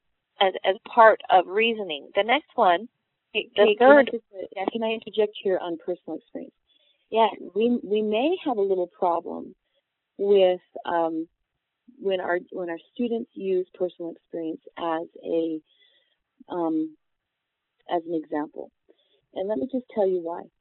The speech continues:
Speaker 2: We have young children, young people who are, are just experiencing life, and sometimes their interpretation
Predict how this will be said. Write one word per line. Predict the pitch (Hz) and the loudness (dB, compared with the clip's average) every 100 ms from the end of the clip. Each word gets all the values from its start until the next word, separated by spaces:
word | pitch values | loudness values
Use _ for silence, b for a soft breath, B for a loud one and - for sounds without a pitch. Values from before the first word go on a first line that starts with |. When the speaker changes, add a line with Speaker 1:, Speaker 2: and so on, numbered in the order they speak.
| _ _ | _ _
Speaker 2:
We | - 196 | -8 -4
have | 180 | -4
young | 190 226 247 247 | -2 -2 -2 -2
children, | 190 170 170 180 - | -4 -4 -6 -10 -12
young | 190 196 220 - | -8 -8 -8 -12
people | - 160 170 | -8 -6 -6
who | 180 170 | -8 -6
are, | 160 156 - - | -4 -4 -6 -10
are | 165 156 165 - | -8 -8 -10 -6
just | 196 - | -6 -4
experiencing | 403 - 196 185 - 190 175 | -8 -6 -6 -6 -6 -8 -8
life, | 156 156 170 _ _ _ _ _ _ _ - | -8 -10 -12 _ _ _ _ _ _ _ -8
and | 180 180 165 160 170 - - - | -2 0 0 -2 -4 -10 -18 -10
sometimes | 233 262 277 277 240 | -4 -2 0 0 2
their | 196 - | 0 0
interpretation | 202 190 - 196 185 - 160 - - - - | -8 -10 -12 -12 -12 -6 -4 -4 -8 -16 -16